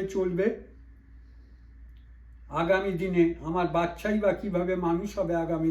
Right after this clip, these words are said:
দিনে, আমি জানি না। কিন্তু যারা এই টাকা নিল, যারা এই দুর্নীতিটা করল, তাদের কিন্তু কোনো শাস্তি হবে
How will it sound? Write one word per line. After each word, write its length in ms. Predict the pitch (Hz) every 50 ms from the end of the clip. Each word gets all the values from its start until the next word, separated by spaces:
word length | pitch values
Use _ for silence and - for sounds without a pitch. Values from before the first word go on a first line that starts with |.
| 156
দিনে, 160 | 156 160 175 185 180
আমি 100 | 170 156 147 147
জানি 220 | 147 143 135 131 127 127
না। 60 | 113 110 - - - _ _ _ - - - - - - - - - - - - - - - - - - - - - - _ - - - - - - - - - - - - - - - - - - - - - - -
কিন্তু 200 | - 254 254 302 285 - 165
যারা 320 | 196 196 196 208 233 269 294 294 285 285
এই 80 | 285 277 - - 226
টাকা 240 | 202 190 - - 214 214 208 190
নিল, 200 | 196 202 196 220 202 180 147 - - - - - _ _ _ _ - - _ _ - - - _ _ _ - - _ - - _ _ _ _ _ - - - _ - - _ - - - - - _ - 120 147
যারা 280 | 165 175 196 226 269 294 302 294 302
এই 60 | 294 247 214
দুর্নীতিটা 600 | 233 233 214 190 220 226 220 - 240 220 226 220 214 - -
করল, 340 | 185 175 175 175 175 180 202 190 170 135 - - - - - - - - - - - - - - - - _ - - - - - _ - - - - - - - - - - - - - - - - - - - - _ - - - - _ _ _ - - _ - - - - - - - - - - - - - - - - -
তাদের 380 | 170 175 175 185 185 277 302 285 -
কিন্তু 240 | - 269 254 233 262 233 -
কোনো 160 | 220 220 208 196 - -
শাস্তি 320 | 160 147 - - - 160 143 123
হবে 180 | 120 101 107